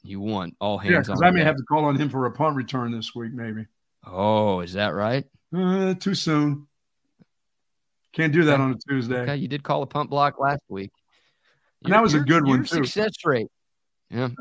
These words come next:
Speaker 1: your success rate has been pretty high on calling punt returns and punt blocks
Speaker 2: Better than
Speaker 1: this
Speaker 2: my
Speaker 1: year for
Speaker 2: five thousand
Speaker 1: Louisville.
Speaker 2: unit picks.
Speaker 1: Yeah, your five thousand unit picks have been garbage.
Speaker 2: Wow.
Speaker 1: So,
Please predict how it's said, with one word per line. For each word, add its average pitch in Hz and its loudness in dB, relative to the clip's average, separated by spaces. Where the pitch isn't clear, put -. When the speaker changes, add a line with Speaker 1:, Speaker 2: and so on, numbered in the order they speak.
Speaker 1:
your 156 -4
success 196 0
rate 156 8
has 135 2
been 131 -4
pretty 147 -4
high 123 -2
on 107 -6
calling 120 0
punt 135 -2
returns 131 0
and 110 -6
punt - -4
blocks 117 0
Speaker 2:
Better 190 4
than 185 2
Speaker 1:
this 180 4
Speaker 2:
my 165 4
Speaker 1:
year - -2
for 156 4
Speaker 2:
five 160 6
thousand 160 4
Speaker 1:
Louisville. 160 -2
Speaker 2:
unit 113 -8
picks. 180 -2
Speaker 1:
Yeah, 95 -6
your 90 -6
five 120 0
thousand 107 -2
unit 107 -2
picks 113 -4
have 101 -10
been 87 -8
garbage. 90 -4
Speaker 2:
Wow. 113 -4
Speaker 1:
So, 87 -8